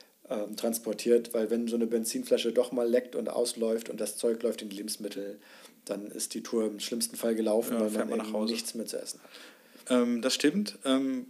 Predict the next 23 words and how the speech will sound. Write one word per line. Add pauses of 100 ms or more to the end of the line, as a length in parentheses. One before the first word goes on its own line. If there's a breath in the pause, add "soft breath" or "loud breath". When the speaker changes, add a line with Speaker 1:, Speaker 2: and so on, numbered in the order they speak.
Speaker 2:
kann
ich
dir
nur
komplett
beipflichten.
Witzigerweise
hab
ich
mal,
äh,
gehört
oder
gelernt,
dass
man
vorne
eher
die
Pulka (180)
schwerer
belädt,
Speaker 1:
Ja.